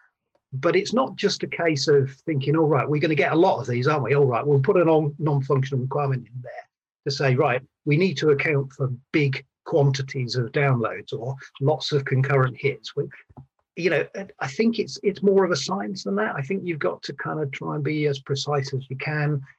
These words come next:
You've got to build up sort of empirical evidence of, of how much historically and, and what the growth rates are of these. And, and I think not only is it something that people probably don't take seriously,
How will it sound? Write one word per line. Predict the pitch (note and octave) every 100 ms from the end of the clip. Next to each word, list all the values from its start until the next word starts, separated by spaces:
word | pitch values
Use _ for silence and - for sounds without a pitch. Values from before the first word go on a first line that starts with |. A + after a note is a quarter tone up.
| _
You've | C#3+ C#3
got |
to | C#3
build | C3+ C#3+ C#3
up | C3+
sort | - C3+
of | C3+
empirical | B2+ - C#3+ C3+ C3+ B2+
evidence | C3+ C3+ C3+ C#3 C#3+ - -
of, | C3 C3 -
of | C#3 - -
how | D3 C#3
much | C#3 C#3 - - - _ _ _ _
historically | - C3+ - C#3 C#3+ C#3 - C#3+ C3+ B2+
and, | C3
and | C3 C3 B2
what | D3+ - -
the | C#3+
growth | - C#3+ C#3+ C3 -
rates | C3+ C3+ C3+
are | B2+
of | B2+
these. | C3+ - - -
And, | F#3+
and | F#3+ F#3+
I |
think | F#3+ A#3+ G#3+
not | G#3 G#3+
only | A#3+ B3 F#3+
is | D#3
it | E3 -
something | F3 D3+ C#3+ C3+
that | C3+
people | D#3 C3 C#3+ C3+ C3+ _ _ _ -
probably | F3 D#3+ D3 C#3
don't | F#3+ F#3+
take | F3+ A#2+ B2+
seriously, | C#3 B2 A#2 C3 -